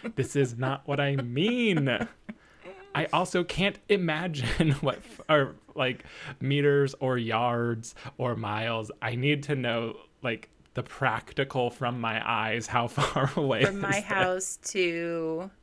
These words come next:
Speaker 2: whatever.
Speaker 1: As the, as the
Speaker 2: The Piggly
Speaker 1: crow
Speaker 2: Wiggly.
Speaker 1: flies.
Speaker 2: <laughs>
Speaker 1: How far? I, I can't. I have, like, really incredibly bad spatial awareness when it comes to,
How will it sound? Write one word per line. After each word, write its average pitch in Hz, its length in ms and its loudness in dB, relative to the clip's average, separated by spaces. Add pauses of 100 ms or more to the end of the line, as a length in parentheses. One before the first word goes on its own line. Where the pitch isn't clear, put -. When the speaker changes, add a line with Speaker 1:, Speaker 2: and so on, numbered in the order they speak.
(520)
Speaker 2:
whatever. 71 520 -4
Speaker 1:
As 165 320 -4
the, 131 340 0
as 180 240 0
the - 100 0
Speaker 2:
The 190 80 -6
Piggly 202 140 0
Speaker 1:
crow 170 240 2
Speaker 2:
Wiggly. 170 160 2
Speaker 1:
flies. 117 800 0 (440)
Speaker 2:
<laughs> 285 120 2 (1900)
Speaker 1:
How 143 360 -2
far? 117 580 -2
I, 127 240 0 (300)
I 147 100 6
can't. 123 400 -4
I 123 120 2
have, 131 160 0 (120)
like, 120 200 -4
really 117 360 -2
incredibly 107 520 -4
bad 98 340 -2
spatial 95 680 -4 (260)
awareness 117 600 -2
when 113 120 -4
it 104 100 -8
comes 104 340 -8
to, 101 240 -8